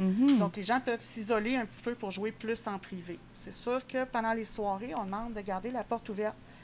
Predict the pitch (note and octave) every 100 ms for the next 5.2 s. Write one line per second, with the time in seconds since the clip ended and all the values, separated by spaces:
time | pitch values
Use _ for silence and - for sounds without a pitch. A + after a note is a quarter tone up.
0 | - - - F#3+ F#3+ G3+ F#3+ F#3+ B3 C#4+
1 | B3+ G#3+ C4+ D4 A#3 G#3 G#3 A#3+ A#3 G3
2 | F#3 G3+ F#3+ A#3+ B3+ G3+ F#3+ F#3 A#3 B3
3 | G3+ F#3 A3+ G3+ G#3 F#3+ A#3+ A#3 - F#3+
4 | F3 F#3+ - - - - - - - F3+
5 | F3 E3